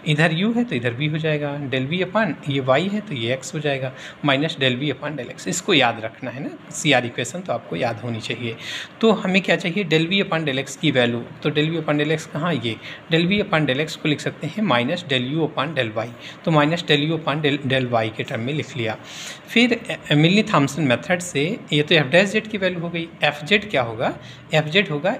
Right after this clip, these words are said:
इसी को जेड comma zero पर value निकाल लो, तो ये क्या हुआ, del U upon del X का मतलब U X Z comma zero और ये minus बाहर आया, Minus I into U Y, है ना,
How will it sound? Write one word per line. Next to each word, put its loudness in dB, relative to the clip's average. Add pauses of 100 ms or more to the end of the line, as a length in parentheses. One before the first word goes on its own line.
इसी -2 (120)
को 2
जेड 2
comma 2
zero -2
पर -4
value 4
निकाल -4
लो, -6
तो -4
ये 4 (120)
क्या 6
हुआ, 2 (320)
del 4
U 4
upon 2
del 2
X -10
का -4
मतलब -2
U 0 (140)
X -10
Z 2
comma 0
zero -4 (280)
और 4 (120)
ये 2
minus 2
बाहर -2
आया, -2
Minus 0 (120)
I 2
into 0 (380)
U 2 (160)
Y, 6 (280)
है -2
ना, -4